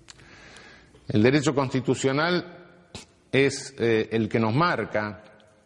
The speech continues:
los lineamientos básicos en la construcción de toda la teoría. No puede haber una contradicción entre el derecho constitucional y la ley penal infraconstitucional. Si hay una contradicción,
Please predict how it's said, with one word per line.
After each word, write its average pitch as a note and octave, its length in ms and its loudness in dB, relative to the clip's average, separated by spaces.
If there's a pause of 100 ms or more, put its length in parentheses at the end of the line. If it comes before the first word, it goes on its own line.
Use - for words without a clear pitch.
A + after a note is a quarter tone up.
(420)
los F#2+ 220 2
lineamientos G#2+ 680 0
básicos F2+ 760 -4 (520)
en A#2+ 160 2
la F#2 120 2
construcción F2 560 -4
de F2+ 100 0
toda F2+ 220 0
la D#2 140 -2
teoría. C2 320 -8
No B2+ 140 -4
puede D3 180 2
haber C3+ 180 0
una G2 160 -4
contradicción G2 840 -2 (480)
entre G#2+ 220 0
el G#2+ 80 2
derecho C3 320 0
constitucional G#2 720 -4
y C#3 60 0
la G2+ 120 2
ley A#2+ 220 0
penal A#2 340 -4
infraconstitucional. F#2 1000 -6
Si G#2+ 100 -2
hay A#2 60 2
una G#2+ 180 0
contradicción, G2+ 680 -2